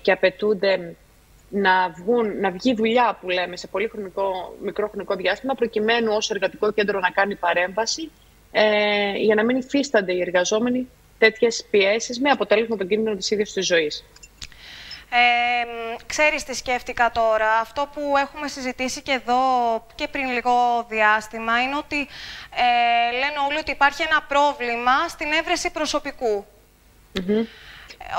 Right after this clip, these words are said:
Speaker 2: όντως
Speaker 1: Ναι.
Speaker 2: υπάρχει, αλλά εγώ τώρα σκέφτομαι και την αντίθετη πλευρά, που αυτό που ίσως σκέφτονται πολλοί είναι για ποιο λόγο να πάνε να δουλέψουν όταν σ-, οι συνθήκες εργασίας δεν είναι καλές.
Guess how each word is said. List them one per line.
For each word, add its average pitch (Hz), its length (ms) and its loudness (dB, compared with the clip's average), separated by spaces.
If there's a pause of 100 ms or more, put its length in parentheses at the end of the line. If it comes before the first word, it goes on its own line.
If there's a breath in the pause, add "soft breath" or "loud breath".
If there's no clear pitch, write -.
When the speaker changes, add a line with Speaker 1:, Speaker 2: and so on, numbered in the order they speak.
(120)
Speaker 2:
όντως 370 220 -2
Speaker 1:
Ναι. 427 100 4
Speaker 2:
υπάρχει, 247 500 2 (180)
αλλά 254 240 2
εγώ 285 140 -4
τώρα 320 220 0
σκέφτομαι 320 560 -2
και 285 240 0
την 269 220 -2 (320)
αντίθετη 277 460 -4
πλευρά, 220 800 2 (160)
που 262 80 -6 (480)
αυτό 320 420 0
που 339 60 -6
ίσως 330 220 -4
σκέφτονται 320 440 -2
πολλοί 254 420 -2
είναι 285 200 -4
για 311 160 2
ποιο 330 200 -4 (100)
λόγο 320 300 2
να 247 120 2
πάνε 247 280 2
να 240 140 -2
δουλέψουν 240 520 0
όταν 302 180 -4
σ-, 320 200 -6
οι 262 120 -8
συνθήκες 285 520 -6
εργασίας 262 560 -2
δεν 302 160 -2
είναι 320 220 -2
καλές. 262 500 2